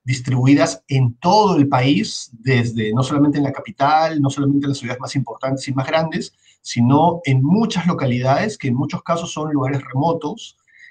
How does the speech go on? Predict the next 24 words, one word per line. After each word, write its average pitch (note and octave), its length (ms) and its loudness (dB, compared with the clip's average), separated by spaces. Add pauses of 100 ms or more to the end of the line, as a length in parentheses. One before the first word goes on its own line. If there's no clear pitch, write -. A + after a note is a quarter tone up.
(100)
y B2+ 140 0
en B2+ 100 2
nuestros B2 260 -2
países D3 460 -4
además B2+ 320 -2
tenemos C#3 260 0
este C#3+ 260 -4
gran C#3+ 220 -2
reto D#3+ 400 -4
de C3+ 140 -2
la, A2+ 240 -4
de A2+ 80 -8
la A2 100 -8
conexión. G#2+ 640 -2
No C#3 80 -2
necesariamente D3 920 0 (180)
se - 160 -8
puede C3 240 -2
llegar B2+ 240 2
fácil C3 400 0
a - 60 -4
todos B2 220 -4
los A#2+ 100 -6
lugares, D#3 640 2